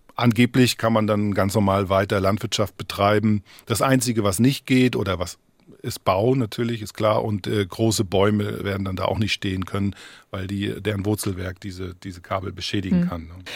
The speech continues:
Speaker 2: Aber die Landwirte, die werden für den Zeitraum der Bauarbeiten wahrscheinlich auch entschädigt, oder? Weil dann können sie die Fläche ja nicht bestellen.
Speaker 1: Ja, ja, natürlich. Die
Speaker 2: Mhm.
Speaker 1: werden irgendwie, kostet ja fünfeinhalb Milliarden Euro allein,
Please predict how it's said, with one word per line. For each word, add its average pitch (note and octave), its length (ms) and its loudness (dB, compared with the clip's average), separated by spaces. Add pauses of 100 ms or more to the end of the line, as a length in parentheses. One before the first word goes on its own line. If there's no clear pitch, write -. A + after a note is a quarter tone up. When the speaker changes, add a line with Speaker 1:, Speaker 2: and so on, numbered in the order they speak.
(100)
Speaker 2:
Aber F3 140 4
die A3 60 2
Landwirte, A3 420 2
die G#3+ 120 4
werden G#3+ 220 4
für A3+ 80 2
den G3+ 160 4
Zeitraum G3+ 420 4
der F#3 100 6
Bauarbeiten G#3+ 440 4
wahrscheinlich G#3 340 4
auch - 100 2
entschädigt, D#3 520 4
oder? F3+ 160 6
Weil E3 100 6
dann D#3+ 140 2
können F#3+ 180 4
sie G3 100 4
die F3+ 100 4
Fläche F#3 240 2
ja F3 60 8
nicht G#3+ 180 2
bestellen. - 420 -4 (560)
Speaker 1:
Ja, B2+ 120 2
ja, F#2+ 180 2
natürlich. G2 380 -6
Die - 80 2
Speaker 2:
Mhm. G#2 80 2
Speaker 1:
werden A#2 260 4 (1120)
irgendwie, A2+ 460 4 (720)
kostet - 300 -2
ja D2+ 60 -4
fünfeinhalb - 600 -2
Milliarden A2 420 0
Euro A2 260 2
allein, G2+ 320 2